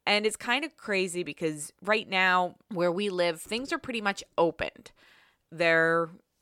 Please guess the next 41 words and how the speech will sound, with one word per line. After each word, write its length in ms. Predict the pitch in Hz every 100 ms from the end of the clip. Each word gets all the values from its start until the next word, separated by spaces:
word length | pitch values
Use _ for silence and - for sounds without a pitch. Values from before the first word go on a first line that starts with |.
| _ -
probably 560 | - 190 220 277 247
going 240 | 185 175 170
to 60 |
be 120 | 170 160
locked 280 | 139 135
down 240 | - 147 151
again, 260 | 185 254 349
but 140 | 415
for 140 | 415
right 280 | 381 403 427 240
now, 320 | 247 240 240
we 460 | 226 220 220 220 208
are 300 | - 185 185
what 220 | 185 175
we 160 | 190
call 400 | 180 - 165 165 -
in 160 | 214
the 80 | 220
green 460 | 220 220 247 226 208
phase. 460 | - 143 65 60
So 600 | - 185 165 160 160 156 - _ -
we're 280 | 180 190 190
kinda 360 | - - 214
cool, 460 | 208 - 240 285 370 _
but 280 | 220 196 - _
we 280 | - 196 202
know 180 | 185 190
the 80 | 214
numbers 320 | 202 185 190
are 80 | 196
rising. 680 | 165 156 160 175 214 202 175
We 100 | 185
know 180 | 170
the 120 | 160 170
numbers 440 | 127 165 160 160
are 120 | 160
rising 560 | 151 160 156 170 160 160
in 240 | 117 147
surrounding 680 | 143 - 143 147 180 175 151
states. 460 | 143 - 131 143 -
So 680 | - 160 156 156 156 156